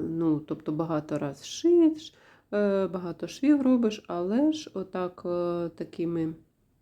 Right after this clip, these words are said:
таким маневрами такими я, е,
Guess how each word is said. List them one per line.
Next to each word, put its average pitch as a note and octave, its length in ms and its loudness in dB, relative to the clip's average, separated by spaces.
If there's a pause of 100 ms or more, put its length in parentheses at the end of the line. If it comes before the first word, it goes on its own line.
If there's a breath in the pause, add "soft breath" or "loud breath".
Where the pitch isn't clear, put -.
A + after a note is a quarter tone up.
(120)
таким E3+ 420 -6 (420)
маневрами A3+ 840 4
такими A#3 520 0
я, G3 240 -2 (1500)
е, E3+ 580 0